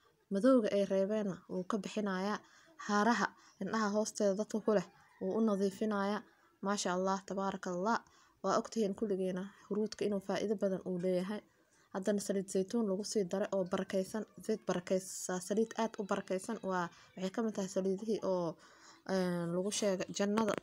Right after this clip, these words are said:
lagu sheegay ayay ka mid tahay Qur'aanka ku jiraan. Marka, maasha Allah, tabaarakallah.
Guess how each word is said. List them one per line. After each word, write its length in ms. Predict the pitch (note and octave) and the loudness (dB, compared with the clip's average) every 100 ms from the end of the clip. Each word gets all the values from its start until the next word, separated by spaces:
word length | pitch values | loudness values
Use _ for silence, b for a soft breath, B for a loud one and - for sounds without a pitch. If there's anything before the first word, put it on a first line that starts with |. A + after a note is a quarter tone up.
| - | -2
lagu 180 | F#3 | -2
sheegay 300 | G3+ G#3 E3 | 0 0 2
ayay 140 | F3 F#3+ | 2 0
ka 100 | G3 | -2
mid 100 | G3 | -4
tahay 160 | F#3 | -4
Qur'aanka 460 | F3+ F3+ G3 G3+ - - B B B | -2 2 2 2 -4 -8 B B B
ku 80 | B G3 | B 0
jiraan. 320 | G3+ A3 G#3 - - | 2 2 0 -6 -12
Marka, 320 | G3 G3+ - F#3+ - b b b b - | -6 -4 -2 -6 -6 b b b b 0
maasha 280 | A3+ A3+ F#3+ | 2 4 4
Allah, 200 | F#3+ F#3 | 4 2
tabaarakallah. 720 | F#3+ F#3+ F#3+ F#3 F#3 G#3+ B3 | 0 -2 -2 -4 2 6 6